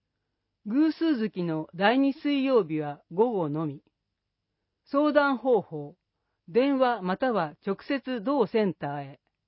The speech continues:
市役所一階、校長人権課内。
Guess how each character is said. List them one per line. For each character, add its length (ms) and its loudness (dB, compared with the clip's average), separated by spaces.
市 180 -2
役 220 4
所 200 0
一 140 -6
階、 300 -6
校 260 0
長 260 4
人 300 0
権 240 -4
課 160 -4
内。 260 -8